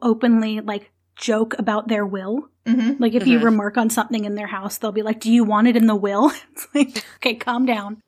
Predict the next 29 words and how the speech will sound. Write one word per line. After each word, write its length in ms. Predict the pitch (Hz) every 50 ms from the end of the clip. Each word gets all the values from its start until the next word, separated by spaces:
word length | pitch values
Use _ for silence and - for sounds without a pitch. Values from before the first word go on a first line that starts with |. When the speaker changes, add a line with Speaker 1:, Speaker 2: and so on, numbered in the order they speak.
| - -
Speaker 2:
<laughs> 0 |
Speaker 1:
But 680 | 302 262 - - 269 240 - 254 233 233 220 208 208 - _
my, 460 | - 226 220 220 220 220 220 220 220 -
my 180 | 233 226 220 214
grandfather 580 | 208 220 220 233 262 254 233 208 202 208 214
passed 480 | 214 - 214 214 214 214 - - - - - _ _ -
last 400 | 240 208 202 208 208 - - -
year 300 | 208 196 190 190 208 214 _ _ _ _ _ _ _ _ _ _ -
and 480 | - 233 220 214 208 202 202 202 - - - _ _ _ _ _ _ _ _ _ _ _ _ _ _ _ _ _ - - -
didn't 460 | - 233 240 214 233 247 240 247 -
leave 360 | 269 226 220 220 226 220 214
a 100 | 233 233
lot 420 | 220 214 190 208 208 208 202 196 - _
of, 480 | 233 220 214 202 202 196 190 196 - -
like, 160 | 247 226 220
he 140 | 233 269 247
left 300 | 226 240 269 277 - -
instructions 560 | 311 269 - - 240 233 240 - 240 233 208
about 460 | 208 202 - 202 190 196 - - -
what 220 | 214 190 214 208
he 180 | - - 247 208
wanted, 520 | 190 196 196 190 185 196 196 208 202 - - _ _ _ _ _ _ _ _ _ _ _ _ _ _ _ _ _ _ -
like, 260 | 220 220 214 - - _ _ _ _
corporeally, 1080 | - - 214 202 202 - _ - - 214 202 220 254 269 294 294 294 294 311 320 330 349 339
I 100 | 392 403
Speaker 2:
Mm-hmm. 80 | - 254
Speaker 1:
guess, 360 | 262 330 359 415 415 - -
Speaker 2:
Yep. 120 | 285 302 -
Speaker 3:
Mm-hmm. 220 | - 156 143 131